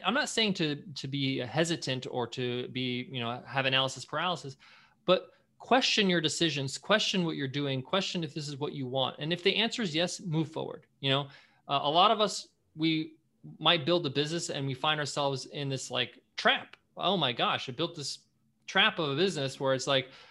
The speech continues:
I don't enjoy what I do every day. I'm, I'm kind of an indentured servant to my own creation. I created this own Frankenstein, you know? So, uh, question along the way, reevaluate. And one of the things that Nicole and I do is that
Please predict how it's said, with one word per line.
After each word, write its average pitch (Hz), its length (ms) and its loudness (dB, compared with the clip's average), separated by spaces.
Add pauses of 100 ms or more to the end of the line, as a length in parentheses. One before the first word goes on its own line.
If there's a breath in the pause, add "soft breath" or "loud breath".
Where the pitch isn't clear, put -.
(260 loud breath)
I 135 100 4
don't 160 160 4
enjoy 151 220 4
what 151 80 4
I 143 80 4
do 139 100 2
every 139 180 2
day. 135 500 6
I'm, 123 600 -2
I'm 131 640 -10 (440)
kind 151 160 2
of 135 60 2
an 135 60 4
indentured 135 460 2
servant 143 360 0
to - 100 -4
my 127 160 2
own 135 320 2
creation. 135 640 2
I 123 80 0
created 135 300 0
this 131 160 -4
own 131 160 0
Frankenstein, 123 720 -2
you 110 80 -2
know? 123 160 0
So, 131 240 4 (560 loud breath)
uh, 127 300 10 (420)
question 208 380 4
along 175 200 6
the 165 80 2
way, 160 160 6
reevaluate. 147 760 4
And 139 280 0
one 139 260 0
of 170 80 4
the 131 60 -6
things 151 160 0
that 143 80 0
Nicole 135 260 -2
and 135 80 4
I 131 40 2
do 131 120 -2
is 127 120 -2
that 127 180 0